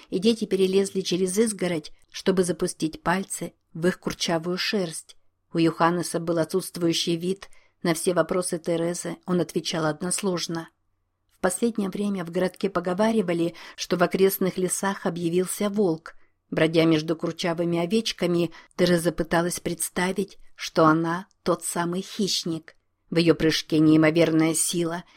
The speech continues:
её челюсти смыкаются насмерть. Она исчезнет, оставив после себя луг, превращённый в поле битвы. Милые маленькие овечки будут валяться вокруг,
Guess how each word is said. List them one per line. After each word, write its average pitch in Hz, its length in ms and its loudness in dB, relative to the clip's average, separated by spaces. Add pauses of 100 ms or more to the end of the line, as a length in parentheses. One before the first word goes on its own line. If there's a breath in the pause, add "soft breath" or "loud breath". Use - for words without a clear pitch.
(140 loud breath)
её 175 160 4
челюсти 170 520 -2
смыкаются 170 720 -2
насмерть. 170 640 -4 (400)
Она 180 280 2
исчезнет, 180 680 0 (240 loud breath)
оставив 180 500 -2
после 180 280 -2
себя 165 340 0
луг, 170 360 -6 (100)
превращённый 170 640 0
в - 100 -18
поле 170 280 -2
битвы. 170 560 -6 (460)
Милые 196 360 4
маленькие 175 520 -2
овечки 175 420 -4
будут 165 280 0
валяться 175 460 -2
вокруг, 196 560 -2